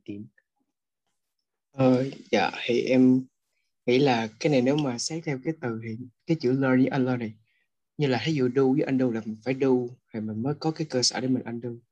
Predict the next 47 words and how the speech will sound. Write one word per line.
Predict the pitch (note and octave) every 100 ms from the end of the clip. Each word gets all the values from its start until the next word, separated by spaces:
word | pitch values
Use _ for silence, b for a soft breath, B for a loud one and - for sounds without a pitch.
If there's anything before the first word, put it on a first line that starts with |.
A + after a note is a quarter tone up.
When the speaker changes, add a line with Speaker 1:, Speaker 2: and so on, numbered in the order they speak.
| _ _ _ -
Speaker 2:
Thì | A2+
cái | B2+ D3+
learn | C3+ B2+ C3
nó |
cũng | C3+ A#2 C3+
là |
như | A2+ A#2
vậy, | A2 F#2+ G#2
là | G#2 F#2+ A2 _ _ _ _ -
thì | -
em | B2+ B2+
cũng | B2 C3
có | D#3+ D#3
đồng | A2+ G#2
ý | C3+ D#3 E3+
với | E3
lại | G#2+ G#2
Thanh | G#2+ B2+ A#2+
là | G#2+ G2+ G#2+ _ _ _ _ _ -
mình | A2
phải | B2+
learn | C#3+ C3+ C3
những | A2+ B2+
cái | D#3
là | C3+ A2+
nền | G#2 G#2 G2+
tảng | F#2+ A#2 C3+
trước | D#3+ F3 _ _ _ _
thì | B2
mình | A2 A2
mới | C#3+
biết | C#3 E3 F3 - -
là | A2 G#2+ G#2 _ _
cái | D3+
nào | C#3 G#2
sai, | - B2 A#2+
cái | C3
nào | A2
đúng, | A#2 D#3 E3+
và | - G#3
mình | G#3 G3+
phải | G#3+ A3 D#3 _ _ _ _ _ -
kiểu | A2+ C#3+ - - - B B B - - - - _ _ _ _ C3+
là | B2+ G#2+ A#2 -
ví | E3
dụ | A#2+
mình, | A#2+